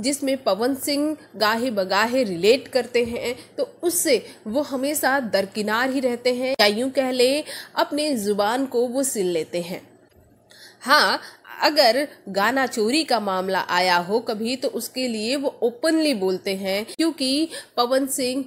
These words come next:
इन सब चीज़ों में यकीन नहीं करते। खैर, आज हम आपको कुछ ऐसा दिखाने वाले हैं जहां पवन सिंह का दर्द छलका, और वो भी अपने प्यार के लिए।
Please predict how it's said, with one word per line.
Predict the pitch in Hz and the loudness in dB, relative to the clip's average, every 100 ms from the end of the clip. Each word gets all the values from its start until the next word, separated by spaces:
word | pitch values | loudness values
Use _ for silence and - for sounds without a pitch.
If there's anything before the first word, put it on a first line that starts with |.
| - 277 | -8 -4
इन | 294 | 0
सब | 277 220 | 0 -2
चीज़ों | - 208 185 | -4 -4 -2
में | 190 269 285 | -2 -4 -4
यकीन | 214 208 262 | -4 -2 0
नहीं | 247 208 | 0 -2
करते। | 170 160 - 147 - _ _ | -4 -6 -6 -8 -8 _ _
खैर, | - 214 220 220 - - | -4 -2 -2 -4 -18 -2
आज | 214 311 320 | 2 2 0
हम | 294 285 | -4 -4
आपको | 254 - 262 | -6 -4 -6
कुछ | 254 262 - - | -4 -8 -8 -4
ऐसा | 190 185 196 | -4 0 -2
दिखाने | 190 185 190 180 175 | -4 -6 -6 -4 -2
वाले | 180 214 | -2 -4
हैं | 220 185 202 - - - | -4 -4 -4 -6 -16 -12
जहां | 285 349 330 349 | -4 -2 -2 -4
पवन | - 254 277 | -2 0 0
सिंह | 269 302 294 | 0 -2 -2
का | 247 202 | 0 0
दर्द | 185 220 202 - | 2 2 2 -6
छलका, | 196 170 143 - _ - | -8 -6 -8 -14 _ -4
और | 180 | -4
वो | 175 208 | 0 -2
भी | 180 202 - | -2 -8 -8
अपने | 180 170 170 | -10 -8 -10
प्यार | - 160 156 165 | -4 -2 0 -2
के | 160 151 | -8 -8
लिए। | 139 127 | -8 -10